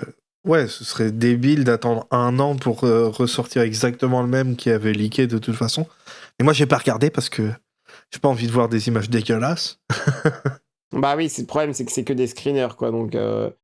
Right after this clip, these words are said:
Speaker 2: ça vend pas forcément du rêve. Maintenant, euh, effectivement, les images étaient très belles. Euh, Lacey Headland, elle est, elle est géniale. Moi, je, j'ai, j'ai, j'aime cette femme.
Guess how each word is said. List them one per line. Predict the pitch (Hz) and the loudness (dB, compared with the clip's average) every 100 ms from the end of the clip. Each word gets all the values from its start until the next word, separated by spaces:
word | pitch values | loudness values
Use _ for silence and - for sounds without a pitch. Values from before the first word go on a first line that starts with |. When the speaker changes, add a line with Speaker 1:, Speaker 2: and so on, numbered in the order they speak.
| _ _ - | _ _ -6
Speaker 2:
ça | |
vend | 113 120 | -2 -2
pas | 120 | -4
forcément | 120 127 - 123 | -6 -4 -2 0
du | 120 | 0
rêve. | 120 156 151 120 _ _ - | 0 -2 -4 -12 _ _ -4
Maintenant, | 139 147 - 160 185 214 - | 0 0 0 0 2 0 -2
euh, | 139 139 | 0 0
effectivement, | 131 170 170 143 156 175 | 0 -2 -6 -2 0 0
les | 127 | 0
images | 131 151 139 | 0 0 -2
étaient | 110 117 | -4 -4
très | - 170 | -2 -2
belles. | 143 139 156 190 _ _ _ | 0 0 -2 -4 _ _ _
Euh, | - 123 120 | 0 0 2
Lacey | 127 151 - | 0 0 0
Headland, | 156 156 156 165 165 | 0 2 2 2 2
elle | 104 117 | 2 2
est, | 123 | 2
elle | 117 92 107 | 2 0 -2
est | 110 | -2
géniale. | 110 120 113 131 | 0 0 0 0
Moi, | 113 117 | 0 -2
je, | 110 107 110 113 - _ _ - | -2 -2 0 -2 -4 _ _ -6
j'ai, | 120 123 113 | -2 0 0
j'ai, | 120 147 131 123 | 0 0 0 0
j'aime | 143 139 | -2 0
cette | 151 113 | -4 -2
femme. | 131 139 | -2 -2